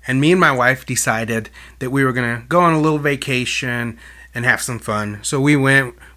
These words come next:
we watched some fireworks, and we, you know, did some shopping. But one thing that we did that was different than what we usually do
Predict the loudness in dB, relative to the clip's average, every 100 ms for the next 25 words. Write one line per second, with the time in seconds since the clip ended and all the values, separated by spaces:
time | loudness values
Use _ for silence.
0 | 0 2 2 0 -4 -10 _ -20 _ _
1 | -4 2 2 2 -4 0 4 6 6 6
2 | 4 4 -2 -4 -6 -14 -20 -10 -2 2
3 | 4 2 0 -4 -6 -8 -20 -20 -20 -20
4 | _ -4 0 0 0 -2 -4 -4 0 2
5 | 4 2 2 -2 2 2 0 -2 -4 -4
6 | -8 -18 -12 -8 -6 -4 2 4 4 2
7 | 2 2 2 2 4 2 0 0 0 0
8 | -2 -2 -2 -2 -4 -4 -2 -4 -4 -6
9 | -4 -4 -4 -4